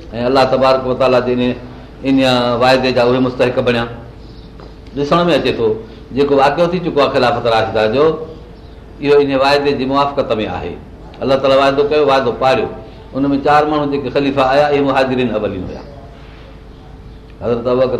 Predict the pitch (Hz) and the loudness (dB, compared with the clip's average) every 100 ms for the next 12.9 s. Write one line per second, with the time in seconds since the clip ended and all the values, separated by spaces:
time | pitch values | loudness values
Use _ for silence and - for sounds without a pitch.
0 | - 123 135 127 127 127 123 131 131 127 | -4 -4 -2 0 0 2 0 0 -2 -2
1 | 117 117 120 123 107 123 127 131 123 123 | -4 -4 -4 -6 -2 -2 -2 -2 -2 -2
2 | 127 127 123 120 - - - - - - | -2 -2 -4 -6 -12 -18 -20 -20 -18 -8
3 | 110 120 117 120 127 127 123 123 123 123 | -6 -4 -6 -4 -2 -2 -2 -2 -2 -2
4 | 123 123 117 123 120 120 123 131 127 123 | -2 -2 -4 -4 -4 -4 -4 -4 -4 -4
5 | 123 120 123 123 120 107 117 101 90 82 | -4 -4 -6 -6 -6 -8 -6 -6 -6 -8
6 | 101 95 90 82 80 82 98 104 - - | -6 -6 -6 -8 -10 -10 -12 -14 -16 -18
7 | - - - - - - - - - - | -20 -20 -20 -20 -20 -20 -20 -20 -20 -18
8 | - 98 107 85 82 - 78 - - - | -12 -8 -6 -8 -10 -12 -14 -16 -18 -20
9 | - - - - - - - - - - | -20 -20 -20 -20 -20 -20 -20 -20 -20 -20
10 | - - - - - - - - - - | -20 -20 -20 -20 -20 -20 -20 -20 -20 -20
11 | - - 127 123 127 127 - 131 120 117 | -14 -2 0 2 2 4 2 0 -2 -2
12 | 107 110 113 95 85 98 120 123 131 | -2 -4 -4 -6 -6 -2 0 2 2